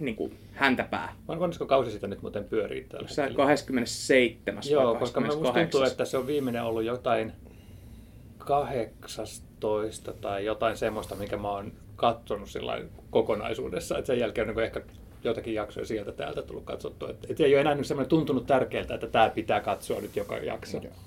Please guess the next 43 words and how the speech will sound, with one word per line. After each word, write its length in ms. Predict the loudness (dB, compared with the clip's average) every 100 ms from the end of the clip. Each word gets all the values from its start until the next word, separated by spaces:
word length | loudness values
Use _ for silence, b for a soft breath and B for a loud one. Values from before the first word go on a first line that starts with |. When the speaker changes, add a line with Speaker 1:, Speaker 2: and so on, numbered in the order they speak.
| 0
Speaker 1:
Joo, 160 | 6
Speaker 3:
Mut 100 | 8
Speaker 1:
se 80 | 10
ei 80 | 10
Speaker 3:
jo- 60 | 10
Speaker 1:
oo 60 |
enää 160 | 10 8
relevantti. 680 | 8 8 6 2 -4 -6 -4
Speaker 3:
Joo, 120 | 0
joka 180 | 4 6
tapauksessa 380 | 6 8 6 6
se 80 | 4
on 160 | 4 8
eräänlainen 360 | 10 10 10
kestosuosikki 560 | 8 6 6 4 4 0 -6 10
kuitenkin, 380 | 12 12 12 8
ja 40 |
Speaker 2:
Ja, 40 |
Speaker 3:
tämmöiselle 280 | 8 10 10
Speaker 2:
ja 60 | 10
Speaker 3:
listalle. 340 | 12 10 10
Speaker 2:
täysin 160 | 6 0
ansainnut 400 | 0 2 2 4
paikkansa 380 | 4 2 0 -6 -12 -8
Speaker 3:
Niin, 260 | 0 4 4
Speaker 2:
kymppikärissä. 580 | 6 6 8 8 6 2
Speaker 3:
kymmenennetä, 360 | 0 0 4
joo, 200 | 6 8
Speaker 1:
Joo, 80 | 6
Speaker 3:
ja 80 | 6
Speaker 1:
odotetaan 440 | 8 6 6 8
vielä 160 | 8 8
kymmenen 420 | 10 8 8 4
vuotta, 240 | 2 2
niin 120 | 0 0
sit 140 | -2
se 100 | 2
ei 80 | 4
oo 80 | 4
enää 160 | 2
kymmenen 340 | 0 -2 -2 -2
parhaan 320 | -4 -2 -2
joukossa. 320 | -2 -4 -10